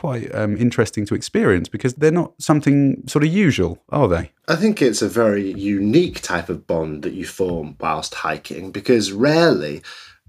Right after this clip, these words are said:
Speaker 2: in other situations will you have such an extended period of time where you're kind of side by side with another person,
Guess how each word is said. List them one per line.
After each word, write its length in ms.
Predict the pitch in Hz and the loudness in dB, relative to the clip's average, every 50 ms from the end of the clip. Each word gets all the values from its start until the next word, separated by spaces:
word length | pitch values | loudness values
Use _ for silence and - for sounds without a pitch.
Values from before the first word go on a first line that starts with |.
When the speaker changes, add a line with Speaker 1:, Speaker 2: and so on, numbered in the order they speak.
| - | 0
Speaker 2:
in 220 | - 131 113 113 110 - | 2 2 2 2 2 2
other 180 | 165 160 151 | 4 4 4
situations 720 | - - 98 - - - 92 80 82 - - 90 85 - - | 2 2 -2 -2 -4 -6 -6 -6 -6 -8 -10 -10 -8 -4 -2
will 120 | 113 113 | 0 0
you 100 | 110 104 | 0 0
have 360 | 101 123 123 120 104 - - | 0 0 0 0 0 -2 -4
such 260 | - - 151 - - | -4 -4 -4 -2 -2
an 80 | 147 123 | -2 -2
extended 640 | 113 - - - - 190 196 196 185 - 113 92 - | -2 -2 -4 -4 0 2 2 2 2 2 0 -2 -4
period 340 | - - 90 85 85 85 76 | -6 -6 -4 -4 -4 -4 -6
of 120 | 76 - | -10 -12
time 380 | - - - - 73 82 90 95 - - - - - _ | -10 -8 -8 -6 -6 -8 -10 -12 -16 -18 -20 -20 -14 _
where 260 | - 127 127 120 113 113 | 0 2 2 2 2 0
you're 260 | 110 113 110 107 104 | 0 0 0 0 -2
kind 220 | - - 127 117 | -2 -2 -2 -2
of 80 | 107 - | 0 0
side 400 | - - 147 139 139 139 - - | 0 0 0 0 0 -2 -2 -2
by 160 | 110 117 113 | -2 -2 -2
side 520 | 110 - - 143 135 127 120 104 101 95 101 | -2 -2 0 2 2 2 2 0 -2 -2 -2
with 180 | 113 107 110 | -2 -2 0
another 300 | 110 113 120 120 104 107 | 0 0 0 0 0 -2
person, 680 | - - 135 131 123 117 107 - - 87 82 90 90 | -4 0 2 2 2 2 0 -2 -4 -4 -4 -6 -8